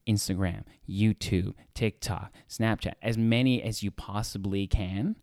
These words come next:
to, and I'm not saying go out there and get, try and get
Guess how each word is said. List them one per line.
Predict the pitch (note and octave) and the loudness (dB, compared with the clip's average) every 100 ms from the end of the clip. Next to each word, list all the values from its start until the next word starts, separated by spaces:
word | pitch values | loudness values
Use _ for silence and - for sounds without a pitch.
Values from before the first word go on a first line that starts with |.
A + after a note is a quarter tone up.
| _ _ _ _ _ _ | _ _ _ _ _ _
to, | - A2+ G2+ G2 F#2+ - - - _ _ _ _ _ _ _ - | 2 6 6 6 2 -2 -12 -20 _ _ _ _ _ _ _ -2
and | B2 G2+ | -2 0
I'm | C#3 | 2
not | D#3+ E3+ | 2 0
saying | - - A#2 A2+ A2 | -2 -2 0 0 -2
go | G#2+ G2 | -2 -2
out | A2+ - | -4 -4
there | G#2 F#2+ | -6 -8
and | G2 F2+ | -12 -10
get, | F#2+ F2+ - _ _ | -12 -12 -20 _ _
try | - G#2 G#2 | -10 -6 -6
and | G#2 | -6
get | E2+ | -10